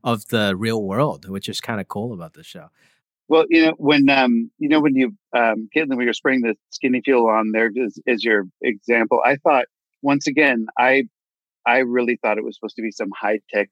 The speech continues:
Speaker 2: Space Force thing. So I designed something that you could tell that you'd started with a real barbecue, but it looked like a, a jet engine coming off the top of it. And maybe you'd put it in there and it would shoot a flame out the top. And I had this whole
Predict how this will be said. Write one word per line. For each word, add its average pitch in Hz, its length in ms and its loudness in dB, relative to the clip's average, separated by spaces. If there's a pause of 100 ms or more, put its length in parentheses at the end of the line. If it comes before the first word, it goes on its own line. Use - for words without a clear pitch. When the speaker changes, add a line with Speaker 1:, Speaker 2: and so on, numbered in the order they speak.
(120)
Speaker 2:
Space - 420 -4
Force 107 220 -4
thing. 127 160 -4
So - 160 -2
I 135 280 2
designed 123 520 0
something 131 380 2
that 143 80 0
you 131 140 2
could 120 200 -2
tell 156 240 0
that 160 140 0
you'd 131 180 -2
started 127 500 0 (420)
with 131 160 2
a 127 60 2
real 117 240 4
barbecue, 123 680 0 (520)
but 139 140 4
it 131 140 2 (260)
looked 143 220 0
like 151 220 2
a, 127 80 2 (280)
a 107 220 2 (100)
jet 123 300 0
engine 123 560 -4
coming 117 220 -6
off 113 200 -4
the 113 80 -12 (140)
top 113 140 -2
of 113 140 -8
it. 113 180 -2
And 113 80 -6
maybe 113 240 -4
you'd 110 180 -4 (580)
put - 140 0
it 139 140 0
in 139 160 6
there 131 200 4
and 120 120 2
it 117 80 -4
would 110 120 -4
shoot 135 300 0
a 120 140 -2
flame 123 260 0
out 120 180 0
the 120 160 -8
top. 120 280 2
And 110 100 -4
I 110 40 -4
had 123 120 0
this 110 220 -10
whole 151 320 -2